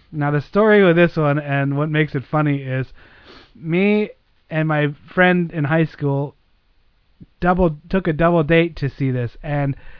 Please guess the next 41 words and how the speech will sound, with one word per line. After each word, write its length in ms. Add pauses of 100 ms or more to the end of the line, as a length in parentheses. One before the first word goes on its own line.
(360)
as 320
the 100
double 320
dates, 460 (260)
as 340
my 180
friend's 400
girlfriend 560
drove, 420 (520)
me 220
and 100
him 220
con-, 220
proceeded 460
to 100
drink 260
a 80
bottle 320
of 140
scotch. 560 (920)
So 140
we 160
get 300
to 100
this 200
thing, 340
and 80
it's 100
like 160
a, 220
a 60
later 340
movie. 420
Like, 220 (1080)
we 200
watched 360
maybe 300
ten 240
minutes 240
of 160
it. 180